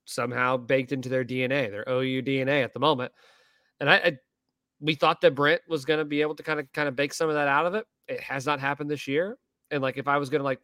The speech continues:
kinda chalk it up to one thing, is that this is just a very unfundamentally sound football team. And that leads to them, to your point, being very inconsistent in a whole lot of areas. Of course, they have a bunch of talent, so every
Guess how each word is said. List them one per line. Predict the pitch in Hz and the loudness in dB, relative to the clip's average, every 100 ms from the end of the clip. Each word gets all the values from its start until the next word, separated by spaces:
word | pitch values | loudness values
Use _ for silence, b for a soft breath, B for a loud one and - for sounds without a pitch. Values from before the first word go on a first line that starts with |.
| - | -8
kinda | 156 139 | -6 -6
chalk | - - 143 - | -4 2 2 2
it | 143 | -2
up | 151 - | -2 -6
to | 143 | -4
one | 143 147 | -4 -4
thing, | 135 143 175 | -4 -4 -6
is | 143 127 | -8 -6
that | 131 - | -8 -8
this | 131 147 | -8 -8
is | 123 | -8
just | 135 143 | -6 -4
a | |
very | 117 127 135 139 - | -4 0 0 0 -2
unfundamentally | 147 139 156 143 147 139 135 131 135 131 | 0 0 -2 -2 -2 0 0 0 0 -2
sound | - 123 123 | -2 -4 -4
football | 123 117 107 | -8 -10 -12
team. | 104 101 _ _ _ _ _ _ | -14 -20 _ _ _ _ _ _
And | 123 | -4
that | 131 131 | -2 -2
leads | 135 - | -4 -2
to | |
them, | 131 123 | -2 -2
to | 120 | -2
your | 120 131 | -6 -2
point, | 139 127 | -2 -2
being | 131 117 | -4 -6
very | 107 127 139 147 | -2 2 4 2
inconsistent | 139 135 117 131 - 127 - | -2 -6 -6 -6 -4 -6 -6
in | 127 | -8
a | |
whole | 117 - 135 | -8 0 2
lot | 131 123 | 2 0
of | 117 | 0
areas. | 113 104 104 101 - _ _ _ _ _ 131 | -4 -8 -10 -14 -18 _ _ _ _ _ -10
Of | - | -6
course, | - 151 147 | 6 6 8
they | 165 | 6
have | 151 | 6
a | |
bunch | 147 143 | 0 -4
of | 139 | -2
talent, | 143 131 127 | 0 0 -2
so | 139 | 0
every | 127 | 0